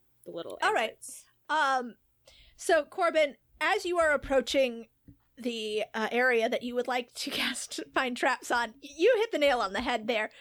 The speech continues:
Speaker 2: You do, uh, find yourself a tripwire. But when you, uh, when you cross it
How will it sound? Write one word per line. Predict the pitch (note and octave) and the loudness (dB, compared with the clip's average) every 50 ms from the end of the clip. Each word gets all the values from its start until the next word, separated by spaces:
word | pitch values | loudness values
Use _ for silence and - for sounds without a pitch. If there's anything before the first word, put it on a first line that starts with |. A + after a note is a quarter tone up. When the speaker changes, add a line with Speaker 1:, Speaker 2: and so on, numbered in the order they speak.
| C#4 C#4 - - | -20 -20 -12 -2
Speaker 2:
You | B3+ D#4+ A#4 C5 - | 2 2 2 2 2
do, | - F4+ G#4 G4 E4+ D#4 D4 - - | 2 2 4 4 4 2 2 0 0
uh, | C#4 C4 B3+ B3+ B3 A3+ - - _ _ _ _ _ _ _ _ - - | 0 0 0 0 -2 -4 -6 -10 _ _ _ _ _ _ _ _ -6 -2
find | F4 E4+ E4 D#4+ C#4+ | 0 0 0 0 -2
yourself | D4 - D4+ C#4 B3+ A#3+ | -2 0 2 2 2 0
a | A3+ | -2
tripwire. | - - C#4 A#3 - - F3 D#3 - D3+ C#3 - - - _ _ _ - - - - - - - - | -2 0 0 0 0 -2 -2 -2 -2 -2 -6 -8 -12 -16 _ _ _ -16 -14 -12 -12 -12 -12 -6 -2
But | - D#4 A3+ A#3+ | 0 0 2 2
when | E4+ E4 F4+ | 2 2 2
you, | F#4+ F#4+ F#4+ G#4 G#4 G4+ G4+ F#4+ | 2 4 4 4 4 4 2 2
uh, | F#4 F4 C4 - | 2 2 0 0
when | C#4+ D#4+ D#4 | 0 -2 0
you | F4 F4+ F#4 F4+ F4+ - | 0 0 0 0 -2 -2
cross | - - G4 G4+ G#4 - - | -2 0 0 0 0 0 0
it | C4+ B3 A3+ - | 0 0 -2 -4